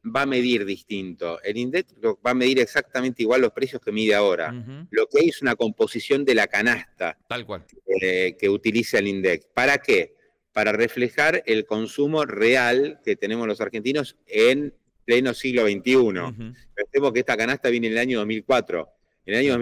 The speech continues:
Speaker 1: mil cuatro no había streaming.
Speaker 2: <laughs> Claro, exacto.
Speaker 1: ¿Entendés? Este,
Speaker 2: Había
Speaker 1: el
Speaker 2: mucho
Speaker 1: teléfono
Speaker 2: menos
Speaker 1: celular,
Speaker 2: ah,
Speaker 1: no había teléfonos inteligentes.
Speaker 2: Eso te iba a decir. Los teléfonos fijos se seguían midiendo de una manera descomunal.
Speaker 1: Es una locura. Entonces,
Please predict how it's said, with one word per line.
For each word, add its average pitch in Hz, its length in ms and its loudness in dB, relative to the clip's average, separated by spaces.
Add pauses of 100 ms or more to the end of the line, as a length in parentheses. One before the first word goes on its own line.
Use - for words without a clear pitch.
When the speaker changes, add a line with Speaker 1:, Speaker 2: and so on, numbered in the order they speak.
Speaker 1:
mil - 40 -10
cuatro 123 320 -2
no 110 80 -2
había 117 360 2
streaming. 101 720 -2
Speaker 2:
<laughs> - 60 -20
Claro, 165 400 -8 (420)
exacto. - 220 -16 (140)
Speaker 1:
¿Entendés? 143 240 2 (420)
Este, 104 640 2
Speaker 2:
Había 98 160 4
Speaker 1:
el 95 60 0
Speaker 2:
mucho 95 120 -6
Speaker 1:
teléfono 135 200 4
Speaker 2:
menos 135 200 0
Speaker 1:
celular, 139 300 2 (260)
Speaker 2:
ah, - 100 -10
Speaker 1:
no 139 60 0
había 208 200 4
teléfonos 165 440 -2
inteligentes. 120 920 -2
Speaker 2:
Eso 156 160 -8
te 151 100 -12
iba 143 100 -6
a 131 40 -4
decir. 117 360 -8
Los 117 120 -6
teléfonos 165 400 -6
fijos 185 240 -8
se 151 80 -6
seguían 156 340 -6
midiendo 165 360 -6
de 156 60 -6
una 147 120 -4
manera 160 240 -4
descomunal. 143 560 -8 (440)
Speaker 1:
Es 147 220 0
una 143 160 0
locura. 120 480 2
Entonces, 127 400 -2